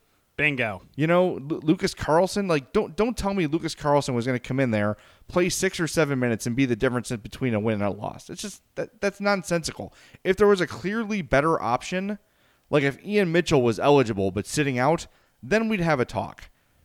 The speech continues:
Speaker 2: But I'm not sitting your second most important prospect 'cause he's struggling and t-,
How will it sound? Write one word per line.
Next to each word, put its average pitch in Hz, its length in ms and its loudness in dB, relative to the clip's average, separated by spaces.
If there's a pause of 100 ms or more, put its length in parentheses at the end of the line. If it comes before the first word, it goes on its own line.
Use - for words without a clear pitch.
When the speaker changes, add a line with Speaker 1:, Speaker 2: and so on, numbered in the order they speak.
(280)
Speaker 2:
But 160 120 2
I'm 170 100 2
not 208 180 0
sitting 160 560 -2
your 135 200 2
second 180 360 0
most 156 280 2
important 139 400 0
prospect 113 640 -2 (480)
'cause 139 160 0
he's 123 140 -2
struggling 104 640 0 (500)
and 131 180 2
t-, - 80 -8